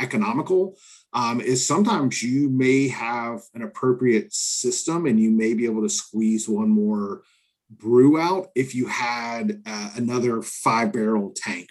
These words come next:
right? And so that's a relatively cheap way to grow. Um, and, and so being able to understand, have you really hit capacity? That, that's one of the things that I wanna know in, in an expansion,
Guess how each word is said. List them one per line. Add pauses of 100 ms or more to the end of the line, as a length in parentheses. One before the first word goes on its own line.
right?
And
so (280)
that's
a
relatively
cheap
way
to (160)
grow. (300)
Um,
and,
and
so
being
able
to
understand,
have
you
really
hit
capacity?
That,
that's
one
of
the
things
that
I
wanna
know
in,
in
an
expansion,